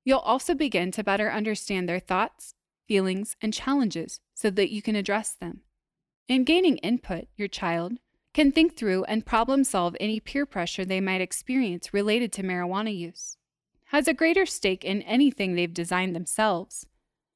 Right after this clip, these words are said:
and with that sense of ownership comes greater responsibility for implementing new strategies and taking responsibility for their own relationships. Will have more motivation and courage to take responsibility for their actions,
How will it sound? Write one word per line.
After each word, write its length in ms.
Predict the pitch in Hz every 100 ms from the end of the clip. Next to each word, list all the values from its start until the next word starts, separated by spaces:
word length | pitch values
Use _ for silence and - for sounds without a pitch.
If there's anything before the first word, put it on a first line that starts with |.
| _
and 140 | 247 269
with 140 | 277
that 260 | 254 - -
sense 180 | 240
of 100 | 202 196
ownership 580 | 220 240 196 - 185 - _
comes 220 | - 226 208
greater 320 | 220 247 294
responsibility 800 | 269 - 202 202 208 240 190 170
for 200 | - 208
implementing 680 | 233 262 247 202 180 185 185
new 120 | 185
strategies 800 | - - 180 185 196 233 262 - _ _ _ _
and 140 | - 247
taking 320 | 285 277 277
responsibility 880 | 247 226 240 233 214 208 262 170 175
for 180 | -
their 180 | 190 190
own 200 | - 226
relationships. 920 | 202 170 214 - 175 - 156 - - - _ _ _ _ _
Will 160 | 294 294
have 220 | 269 220
more 180 | 214 214
motivation 720 | 208 202 185 202 - 247 240
and 180 | 190
courage 520 | - - 262 170 - -
to 100 | 226
take 240 | 220 196
responsibility 720 | 202 - 190 190 196 196 202
for 160 | - 185
their 160 | 175
actions, 640 | - 175 - - 233 254